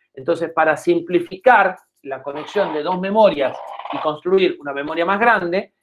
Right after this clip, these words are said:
necesito a chip select, ¿sí? Ustedes tienen, deberían de haber hecho ejercicios de diseño lógico, y, eh, por eso está, y aprovecho para recordarles, la evaluación del miércoles que viene.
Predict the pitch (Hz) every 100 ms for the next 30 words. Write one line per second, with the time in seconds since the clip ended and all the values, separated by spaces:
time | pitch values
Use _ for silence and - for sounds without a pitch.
0 | _ 160 190 202 208 226 226 220 233 226
1 | 143 - 151 - 123 98 _ _ _ _
2 | 143 180 247 - _ _ - - - 160
3 | 208 220 208 233 254 254 226 226 247 -
4 | _ _ _ _ _ _ _ _ _ _
5 | _ _ 147 156 170 240 233 208 190 196
6 | 196 170 170 190 185 175 190 202 - 131
7 | 147 156 180 208 208 208 - 302 - _
8 | _ - - - 247 262 - - 170 165
9 | 156 151 147 147 143 131 - 160 185 208
10 | 202 214 208 220 143 139 131 151 185 170
11 | 165 175 208 214 185 185 202 - _ 135
12 | 143 165 - 220 185 - - 123 143 147
13 | 160 156 190 262 202 135 -